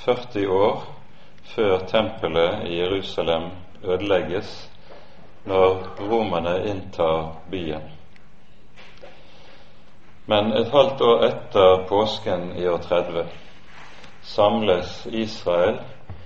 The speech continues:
i Jerusalem i forbindelse med den store forsoningsdagen. Og det er et utsagn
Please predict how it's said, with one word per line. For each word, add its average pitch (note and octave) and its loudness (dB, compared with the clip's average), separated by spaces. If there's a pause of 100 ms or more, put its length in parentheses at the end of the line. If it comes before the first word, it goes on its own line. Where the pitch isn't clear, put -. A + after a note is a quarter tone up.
(220)
i G2+ -6
Jerusalem F#2+ 0 (1160)
i F#2+ -6
forbindelse G2 0
med F2 0 (120)
den F2+ 0
store F#2+ -2
forsoningsdagen. D#2+ -4 (2250)
Og F#2+ -6
det G2 6 (180)
er G2+ 6 (920)
et - -8
utsagn A2 0